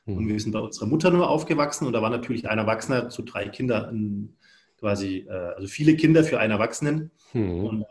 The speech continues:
Speaker 2: musste man oft funktionieren einfach und mitlaufen und es war dann halt so. Und, ähm, nachdem wir jetzt heute zum Glück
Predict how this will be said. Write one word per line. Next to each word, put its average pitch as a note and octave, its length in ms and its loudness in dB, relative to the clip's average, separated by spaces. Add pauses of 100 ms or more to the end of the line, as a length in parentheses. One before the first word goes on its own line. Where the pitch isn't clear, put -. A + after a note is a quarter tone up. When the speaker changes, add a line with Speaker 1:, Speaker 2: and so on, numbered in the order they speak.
(160)
Speaker 2:
musste B2 240 -16
man A2+ 120 2
oft G#2 280 -2
funktionieren F#2+ 520 -6
einfach F2+ 260 -12
und F#2 140 -12
mitlaufen E2+ 460 -6
und E2+ 100 -14
es - 140 -16
war E2+ 120 -8
dann F2+ 120 -6
halt E2+ 160 -14
so. E2+ 200 -18 (360)
Und, F2+ 540 -12 (120)
ähm, F2 480 -14 (1800)
nachdem G#2 420 -2
wir A#2 160 4
jetzt A#2+ 180 0
heute A2 220 -2
zum G#2 160 -4
Glück G#2+ 260 -6